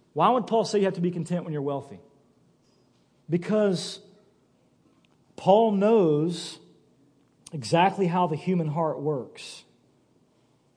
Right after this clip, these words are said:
Paul knows that we believe that, man, in our culture especially, the more I have, the more satisfied I'll be.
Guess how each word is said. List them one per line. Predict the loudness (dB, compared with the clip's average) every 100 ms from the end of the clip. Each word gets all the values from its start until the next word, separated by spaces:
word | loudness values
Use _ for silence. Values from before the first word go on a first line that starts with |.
| _ _ _
Paul | 2 4 6
knows | 4 2
that | 4 4
we | 4
believe | 2 2 2 2 0
that, | -2 -4
man, | -4 -4 -6 -6
in | -4
our | -4
culture | -4 -6 -4
especially, | -8 -4 -4 -4 -6 -6
the | -6
more | -4 -4 -4
I |
have, | -4 -8 -8 -10
the | -10
more | -10 -10
satisfied | -10 -12 -12 -14 -12
I'll | -12 -14
be. | -14 -16